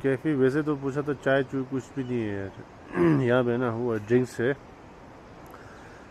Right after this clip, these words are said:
cold drinks है, बाकी कुछ नहीं है, क्योंकि light नहीं है बोला ना। देखते हैं फिर अंदर कुछ पीने के लिए है तो पी लेंगे, फिर नहीं तो यहाँ से निकल जाएंगे, क्योंकि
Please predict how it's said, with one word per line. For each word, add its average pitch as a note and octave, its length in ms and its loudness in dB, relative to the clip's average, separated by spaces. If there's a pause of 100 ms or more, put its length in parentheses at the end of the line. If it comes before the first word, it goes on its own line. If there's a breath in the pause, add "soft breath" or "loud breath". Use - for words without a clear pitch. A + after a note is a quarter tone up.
(160)
cold C3 220 6
drinks A#2 260 0
है, A2 80 -2
बाकी G#2+ 260 -4
कुछ A2 220 -12
नहीं G#2 100 -6
है, F#2+ 320 -10 (1120)
क्योंकि B2 220 0
light A#2 300 2
नहीं B2 100 0
है A2+ 80 0
बोला G2+ 200 -6
ना। A#2 160 -6 (2000)
देखते B2 260 -6
हैं C3+ 80 -2
फिर C3+ 120 -2
अंदर B2 340 -2
कुछ A#2 100 -8 (260)
पीने A#2+ 220 -2
के A#2+ 120 0
लिए A2+ 120 -2
है A2+ 180 -2
तो A2+ 120 -8 (100)
पी A2+ 100 -4
लेंगे, A2 300 -6 (1800)
फिर C3+ 80 -8
नहीं C3 280 0
तो C3 80 0
यहाँ A#2+ 200 2
से A#2+ 100 -4
निकल A2 240 -2
जाएंगे, G#2 180 -4
क्योंकि A#2 260 -4